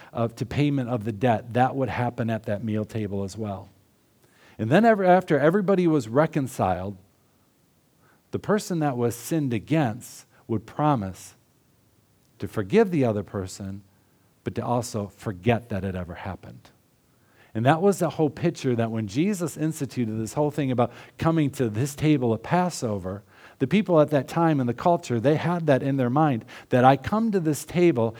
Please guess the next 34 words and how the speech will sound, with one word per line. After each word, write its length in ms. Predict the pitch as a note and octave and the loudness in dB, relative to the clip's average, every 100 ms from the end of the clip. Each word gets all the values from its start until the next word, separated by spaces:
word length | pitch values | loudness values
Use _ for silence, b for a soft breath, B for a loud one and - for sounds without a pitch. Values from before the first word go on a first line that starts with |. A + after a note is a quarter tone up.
| B | B
and 100 | A2+ | -2
I 100 | A#2+ | 0
bring 360 | A#2 A2 F3 G#3+ | 0 0 0 0
my 160 | F3+ E3 | 0 0
sins, 640 | - - A2+ G2+ B2+ C3+ B B | -4 -6 -6 -6 -8 -12 B B
I 140 | B2+ | 0
bring 320 | A2 D3+ A3 | 2 2 2
what 120 | G3+ | 4
I 180 | E3 D3+ | 4 6
have 180 | D3+ B2 | 4 2
done 260 | C#3 B2 A2 | 0 0 0
wrong, 360 | G#2 G#2 B2+ C#3 B | 0 0 -2 -8 B
and 100 | A#2+ | 0
I 100 | C3 | 0
bring 260 | A#2 C#3+ F#3+ | 2 0 0
it 100 | G3 | -2
to 100 | D#3+ | -4
the 120 | D3 | -4
person 360 | - D#3+ - C3+ | -2 -4 -2 -2
I've 200 | A#2+ - | -2 -4
sinned 400 | - F3 D3+ B2 | -6 -2 -2 -2
against, 680 | G2+ F#2+ G3+ F3+ E3 - - B | -2 2 4 4 -2 -12 -20 B
and 120 | B B2 | B 0
I 100 | A#2+ | 2
tell 280 | - G3 | 0 2
that 160 | G3 D#3+ | 4 2
person, 340 | - D3 - | 0 -4 -4
"I'm 140 | B2 A#2+ | -4 -4
sorry 460 | - E3+ E3 E3 | -4 2 4 4
for 180 | C#3 C3 | 0 0
what 140 | A#2+ A#2+ | 2 2
I 80 | |
have 180 | A2 G2 | 0 -2
done." 320 | G#2+ G#2+ G2 | -4 -4 -6